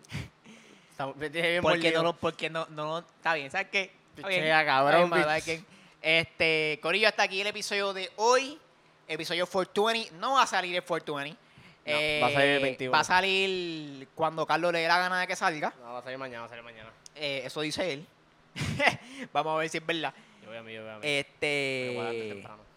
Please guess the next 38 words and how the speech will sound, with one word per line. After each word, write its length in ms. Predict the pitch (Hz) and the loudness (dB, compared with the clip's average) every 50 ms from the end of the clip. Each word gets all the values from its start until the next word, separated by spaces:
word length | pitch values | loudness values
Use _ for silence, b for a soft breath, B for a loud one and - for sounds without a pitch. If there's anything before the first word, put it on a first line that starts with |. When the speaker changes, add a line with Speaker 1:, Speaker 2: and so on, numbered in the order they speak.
| _ _ _ _ _ _ _ _ _ _ - | _ _ _ _ _ _ _ _ _ _ -14
Speaker 1:
Sigan 380 | - - 151 151 156 165 175 180 | -8 -2 0 2 2 4 4 4
a 80 | 175 | 6
Carlos 320 | 185 190 190 190 190 190 185 | 8 8 8 8 6 2 2
en 540 | 180 175 170 170 170 160 160 160 156 151 143 | 2 0 -2 -2 -6 -10 -14 -14 -14 -14 -6
Facebook 360 | - 190 196 190 196 208 208 _ _ | -6 -6 -6 -2 -4 -6 -6 _ _
como 220 | - 160 151 143 | -12 -10 -8 -2
Carlos 500 | - 156 156 160 165 165 165 160 - - - - | 2 2 2 4 2 0 0 -2 -2 -6 -14 -12
Figueroa 340 | 165 147 151 147 151 147 | -6 -2 0 2 2 2
Soto. 340 | 135 - 196 208 208 208 240 - _ _ _ | 2 0 -4 -4 -4 -6 -12 -14 _ _ _
Sigan 340 | - - 160 156 160 156 156 156 | -12 -8 -4 0 2 2 2 2
a 40 | - | 0
Carlos 260 | 151 151 147 151 - 147 | -2 -2 -2 -4 -8 -8
en 160 | 151 151 143 | -10 -12 -10
Twitter 260 | - 151 147 143 147 - | -8 -6 -4 -4 -4 -6
e 80 | 139 | -8
Instagram 400 | 139 151 151 - - 151 147 147 | -12 -12 -12 -8 -8 -6 -6 -6
como 200 | - 147 139 139 - | -8 -10 -12 -12 -8
Ibrahim 460 | - 180 190 202 202 185 180 180 180 175 | -6 -4 0 2 2 2 2 -2 -6 0
Carlos 320 | - 170 165 165 165 156 | 0 0 2 2 -2 -6
siete. 320 | - 160 139 123 120 147 - - - | -6 -8 -10 -10 -10 -12 -18 -18 -14
Speaker 2:
Tenemos 340 | 139 123 123 127 127 139 151 | -12 -12 -12 -10 -10 -10 -8
episodio 460 | 151 156 139 - 151 151 160 151 147 | -8 -10 -10 -8 -8 -8 -6 -6 -8
este 240 | 139 - - 143 127 | -10 -10 -12 -14 -14
jueves 500 | 120 131 139 156 165 170 165 170 170 165 156 _ _ - | -12 -14 -12 -10 -10 -10 -10 -10 -12 -14 -16 _ _ -20
en 100 | 139 135 | -20 -18
Tu 120 | - 139 | -16 -14
Madre 260 | 131 127 135 135 131 | -12 -10 -10 -10 -10
T 120 | 131 127 127 | -10 -10 -10
V. 280 | 135 139 151 160 165 151 _ _ _ _ _ _ _ _ _ _ _ _ _ _ _ - | -8 -8 -8 -10 -10 -16 _ _ _ _ _ _ _ _ _ _ _ _ _ _ _ -20
Después 260 | - 110 _ - 120 | -20 -20 _ -16 -14
yo 60 | 120 123 | -12 -10
lo 80 | 127 | -12
anuncio. 320 | 123 120 113 104 - 104 - _ _ _ _ _ - - - - | -12 -12 -16 -18 -20 -20 -20 _ _ _ _ _ -20 -20 -12 -8
Speaker 1:
Pero 120 | 131 120 | -8 -6
sale 200 | - 117 113 135 147 | -4 -4 -4 -4 -2
ese 140 | - 175 | -2 -4
mismo 160 | 180 180 180 190 | -4 -4 -6 -6
jueves. 220 | 214 220 - 101 | -6 -8 -8 -10